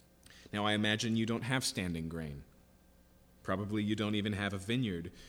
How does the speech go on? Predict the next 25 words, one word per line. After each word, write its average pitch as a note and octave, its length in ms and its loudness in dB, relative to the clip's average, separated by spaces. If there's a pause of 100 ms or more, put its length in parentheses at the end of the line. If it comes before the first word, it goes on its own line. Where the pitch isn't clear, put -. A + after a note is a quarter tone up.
(280)
But - 240 0 (180)
what C#3 200 4
would F3 120 8
it C3 140 0
look C#3+ 260 2
like F#2 280 0
to - 160 0
apply A2+ 360 0
this A2+ 220 0
in G#2+ 80 0
your G2+ 160 2
life? G#2 340 -2 (300)
Clearly, D3+ 340 6
one C3 220 4
of E3 80 2
the C#3 60 0
things G2 300 -2
it - 80 -6
means F#2+ 360 0
is G#2+ 140 -4
that F#2+ 120 0
we G#2 100 2
should G2+ 280 -2
be G2+ 140 0
significantly G#2+ 1000 0